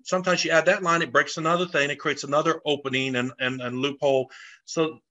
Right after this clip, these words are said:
the continuous, uh, program development, which is what Microsoft does when it continuously releases updates and patches, those updates to software are not just for security, it's also adding different functionality and features or tweaking functionality and features that was buggy before.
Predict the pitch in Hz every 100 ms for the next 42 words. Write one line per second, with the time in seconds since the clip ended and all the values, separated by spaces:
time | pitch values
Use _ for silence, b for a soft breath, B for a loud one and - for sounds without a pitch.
0 | _ 147 147 170 - 247 233 208 185 160
1 | 160 160 202 214 196 151 131 123 123 135
2 | 139 135 135 156 143 143 147 160 151 127
3 | 139 135 139 131 123 127 - 143 139 143
4 | 127 127 139 143 131 139 - 139 135 131
5 | 170 165 123 165 175 - 185 196 - 120
6 | 117 - 135 123 - 131 117 120 120 120
7 | B B B 165 220 269 247 170 - -
8 | - 254 160 143 175 165 165 151 160 151
9 | 151 147 131 135 - 135 131 120 - 190
10 | 160 127 139 123 - 233 247 175 135 131
11 | 131 - 127 123 117 123 - 123 127 127
12 | 120 120 151 151 156 135 - 214 143